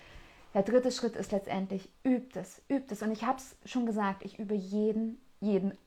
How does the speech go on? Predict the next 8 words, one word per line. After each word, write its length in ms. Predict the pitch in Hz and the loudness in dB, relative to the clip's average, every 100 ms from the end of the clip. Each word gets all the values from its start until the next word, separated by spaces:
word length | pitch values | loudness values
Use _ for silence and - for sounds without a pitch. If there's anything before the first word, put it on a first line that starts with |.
| - | 6
Abend. 440 | 160 147 139 - - | 6 4 -6 -14 -8
<laughs> 680 | - 262 262 277 339 311 - - - 587 480 403 339 - | -4 -4 -4 -6 -8 -8 -10 -18 -12 -6 -6 -6 -12 0
Es 200 | 254 254 | 0 0
ist 260 | 262 - - - | -6 -10 -20 -2
letztendlich, 680 | 240 233 - 285 294 277 - | 0 0 2 2 2 0 0
ich 140 | 254 | 2
hab's 180 | 269 277 | 2 6
ja 280 | 277 247 | 8 8